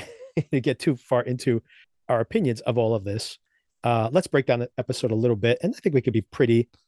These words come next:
high level. We do, interestingly, begin in London in twenty ninety-nine, about eighty years in the future, I do find it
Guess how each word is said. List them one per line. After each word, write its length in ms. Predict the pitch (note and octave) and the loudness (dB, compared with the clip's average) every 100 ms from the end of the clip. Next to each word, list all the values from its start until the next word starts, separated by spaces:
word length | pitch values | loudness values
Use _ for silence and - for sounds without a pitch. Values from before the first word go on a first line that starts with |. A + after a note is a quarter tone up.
| - | -2
high 180 | C3 B2 | 2 4
level. 340 | A#2 A#2+ C3+ - - - | 4 2 0 -6 -6 0
We 100 | D#3+ | 2
do, 260 | D#3+ D#4+ - | 6 4 4
interestingly, 960 | F#3 - F3+ - C3+ A#2+ G#2+ A2 B2 C3+ - - | 0 2 -2 0 -2 0 0 0 -2 -6 -18 -2
begin 560 | C3+ A2+ C3+ B2 A#2+ - | 0 2 4 4 2 -2
in 180 | C3+ B2 | 0 2
London 440 | A#2 C3+ C3 B2 C3+ | 4 4 4 2 0
in 100 | A2+ | -4
twenty 280 | - C3+ F3 | -4 0 2
ninety-nine, 600 | E3+ F3 A#2+ F#2+ A#2 D#3 _ _ _ _ | 2 0 -2 -4 -8 -12 _ _ _ _
about 240 | C#3+ E3 - | 0 2 4
eighty 200 | F#3 G#3+ | 2 4
years 220 | G3 F#3 | 4 4
in 40 | E3+ | 0
the 60 | |
future, 320 | - D#3+ - F3 | 0 -2 -2 -2
I 100 | E3+ | 0
do 240 | D3+ F4 | 4 2
find 340 | - A3 G#3+ | 2 -2 0
it 100 | G#3 | 0